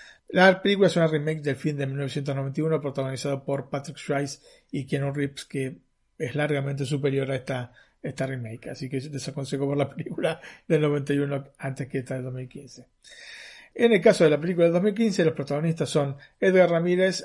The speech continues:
eh, Luke Bracey y Ray Winston.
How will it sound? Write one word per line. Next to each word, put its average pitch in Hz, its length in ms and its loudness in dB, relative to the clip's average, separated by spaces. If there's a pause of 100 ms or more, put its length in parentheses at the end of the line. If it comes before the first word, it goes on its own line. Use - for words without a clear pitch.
eh, 151 320 -10
Luke 160 260 0
Bracey 175 640 2
y 160 220 0
Ray 143 320 -2
Winston. 123 600 -10